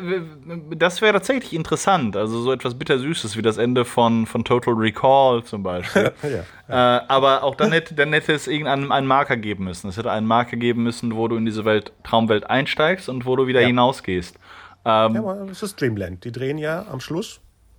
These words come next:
Speaker 2: Dreamland. Im
Speaker 1: Ja,
Speaker 2: Film.
Speaker 1: ja, ja, aber es gibt keine, keine echten Hinweise darauf. Also es ist nicht so, dass eine Figur, die eigentlich tot sein sollte, äh, doch wieder lebt oder dass jemand eine Situation hatte, wie zum Beispiel eine Kugel in den Kopf zu bekommen, wo du denkst, okay, das ist jetzt ein, ein Komatraum oder
Speaker 2: Ja,
Speaker 1: eine,
Speaker 2: ja,
Speaker 1: eine,
Speaker 2: ja.
Speaker 1: eine, eine Überdosis nimmt.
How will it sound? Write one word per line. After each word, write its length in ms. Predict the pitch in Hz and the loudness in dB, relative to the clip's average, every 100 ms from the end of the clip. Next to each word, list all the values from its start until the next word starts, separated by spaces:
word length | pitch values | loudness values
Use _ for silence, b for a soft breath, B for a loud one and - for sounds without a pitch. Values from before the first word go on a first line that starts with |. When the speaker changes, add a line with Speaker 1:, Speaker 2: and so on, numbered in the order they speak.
| _ | _
Speaker 2:
Dreamland. 520 | 175 143 82 78 - _ | -8 -6 -8 -12 -20 _
Im 60 | 147 | 2
Speaker 1:
Ja, 240 | 156 143 | 4 4
Speaker 2:
Film. 140 | 139 80 87 | 2 -2 -6
Speaker 1:
ja, 80 | 143 | -2
ja, 180 | 147 | 0
aber 80 | 135 | 0
es 80 | 170 | -4
gibt 160 | - - | -8 -4
keine, 400 | 160 165 156 151 | -2 2 0 0
keine 320 | 151 151 135 | -2 -2 -4
echten 240 | 127 - | -6 -6
Hinweise 500 | 143 160 135 113 110 | -6 0 2 4 2
darauf. 380 | 104 95 95 95 | 0 0 0 0
Also 140 | 107 | -4
es 80 | 110 | -6
ist 80 | - | -8
nicht 140 | 131 | -10
so, 100 | - | -6
dass 80 | 120 | -4
eine 100 | 117 | -2
Figur, 300 | 120 120 120 | -2 -2 0
die 80 | 120 | 0
eigentlich 220 | 110 110 | 2 0
tot 200 | - 127 | -2 -2
sein 220 | - 117 | 2 2
sollte, 1120 | 113 113 117 120 117 113 110 101 90 110 95 113 | 4 2 4 4 4 4 0 -6 -6 -4 -2 -2
äh, 40 | |
doch 240 | 117 110 | -2 -4
wieder 200 | 120 110 | -2 0
lebt 580 | 107 123 131 131 - - | 0 2 0 -2 -10 -6
oder 480 | 113 110 107 107 107 | 0 2 4 4 2
dass 300 | 107 104 - | 0 -4 -6
jemand 440 | 117 110 107 107 | -4 -2 0 -2
eine 540 | - 107 107 107 107 98 B B B B | -2 0 0 0 0 -2 B B B B
Situation 420 | 123 117 127 123 123 | -6 2 2 4 4
hatte, 160 | 120 | 4
wie 60 | 117 | -4
zum 140 | - | -2
Beispiel 240 | 120 110 110 | -2 0 -2
eine 160 | 107 | -2
Kugel 260 | 101 123 135 | -4 -4 -2
in 80 | 123 | -2
den 60 | |
Kopf 240 | 117 135 - | -2 -4 -4
zu 120 | - | -4
bekommen, 460 | 123 - 127 127 123 | -4 0 0 0 0
wo 60 | 113 | 0
du 60 | |
denkst, 240 | 110 117 - | 2 0 0
okay, 220 | - 120 | -2 0
das 140 | 107 | 0
ist 40 | - | -2
jetzt 200 | 110 - | -6 -4
ein, 220 | 107 107 | -2 -2
ein 100 | 98 | -4
Komatraum 920 | - 139 127 107 - 104 101 104 101 98 | -4 0 0 0 -2 0 2 2 -2 -2
oder 500 | 104 101 98 98 101 | -2 0 2 2 2
Speaker 2:
Ja, 160 | 123 | 2
Speaker 1:
eine, 120 | 123 113 | 2 4
Speaker 2:
ja, 80 | |
Speaker 1:
eine, 80 | 113 | 2
Speaker 2:
ja. 60 | 101 | 2
Speaker 1:
eine, 200 | 107 - | 0 0
eine 160 | 113 | 0
Überdosis 720 | 117 135 123 123 123 120 120 - | 0 4 4 4 0 0 -2 -2
nimmt. 180 | 123 | -4